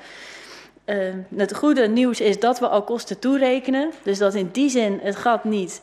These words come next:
heel groot hoeft te zijn. We verwachten dat het meevalt. Maar, dus we verwachten dat het niet gaat optreden. Maar je weet natuurlijk maar nooit. Maar we verwachten niet dat het zo'n significant verschil zou maken dat het echt een, eh, een, ja,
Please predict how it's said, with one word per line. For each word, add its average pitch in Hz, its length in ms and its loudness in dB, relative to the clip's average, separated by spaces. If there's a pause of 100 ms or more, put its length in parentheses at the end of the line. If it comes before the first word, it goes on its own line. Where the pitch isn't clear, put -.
heel 208 180 4
groot 202 320 2
hoeft 180 160 -8
te 185 80 -10
zijn. 220 300 -2
We 214 80 2
verwachten 220 580 2
dat 190 140 0
het 185 120 -2
meevalt. 262 800 0
Maar, 202 400 0 (420)
dus 190 320 -6
we 190 160 0
verwachten 233 460 0
dat 208 160 0
het 196 100 0
niet 262 160 2
gaat 185 160 -2
optreden. 220 600 -4 (100)
Maar 202 120 -2
je 202 60 4
weet 220 180 2
natuurlijk 185 240 -4
maar 160 220 -2
nooit. 190 320 -8 (1000)
Maar 185 100 -4
we 185 60 -8
verwachten 214 320 0
niet 247 160 2
dat 226 140 0
het 220 120 0
zo'n 233 200 0
significant 208 680 -2
verschil 226 360 0
zou 208 180 2
maken 190 320 0
dat 190 140 2
het 196 100 -4
echt 185 260 -4
een, 180 260 -2
eh, 170 160 0 (460)
een, 190 160 -4 (120)
ja, 196 180 0